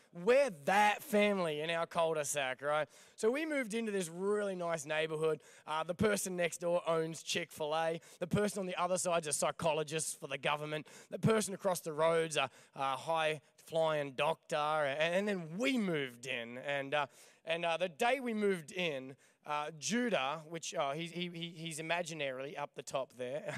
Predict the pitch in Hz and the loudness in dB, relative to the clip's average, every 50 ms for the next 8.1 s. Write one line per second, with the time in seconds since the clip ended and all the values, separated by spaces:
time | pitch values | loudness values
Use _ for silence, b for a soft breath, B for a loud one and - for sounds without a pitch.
0 | - - 202 - B B B B B B B 156 156 233 254 262 214 196 147 143 | -6 -6 -6 -8 B B B B B B B -2 0 2 2 4 4 4 2 2
1 | 185 190 b b b b b - 202 226 226 214 196 185 175 170 165 156 147 165 | 0 -2 b b b b b -4 0 2 4 4 4 4 2 0 -4 -8 -12 -16
2 | 165 - 190 233 247 214 202 - - 202 196 - 208 196 190 185 - - - 233 | -12 -10 -8 -8 -8 -8 -12 -12 -12 -12 -8 -2 0 0 0 -2 -2 0 4 6
3 | 247 262 247 - - 196 185 180 160 143 139 143 139 - - - - - 185 175 | 6 6 4 0 -2 -2 -2 -2 -2 -4 -4 -6 -6 -8 -8 -10 -8 -4 -2 -2
4 | 185 190 196 - - 196 165 - 165 151 156 156 156 151 - 139 127 117 113 _ | 0 -2 -2 -6 -8 -8 -4 -2 0 0 0 0 -4 -4 -4 -4 -6 -8 -8 _
5 | - 123 127 135 - - 160 180 196 247 220 247 262 214 180 202 180 - 185 160 | -4 -4 -2 -2 -4 -4 -6 -4 -2 -2 -4 -4 -6 -8 -8 -8 -8 -8 -10 -14
6 | - - - 180 180 180 180 180 170 - 180 165 - - 160 147 151 139 120 139 | -12 -10 -6 -4 -2 0 0 0 -2 -2 -4 -6 -6 -8 -8 -8 -8 -6 -4 -2
7 | 143 160 175 180 160 - 131 127 135 147 147 143 131 123 113 113 123 120 104 113 | -2 -2 -2 -4 -4 -6 -6 -6 -6 -6 -6 -6 -6 -8 -8 -8 -8 -8 -8 -10
8 | - - | -14 -18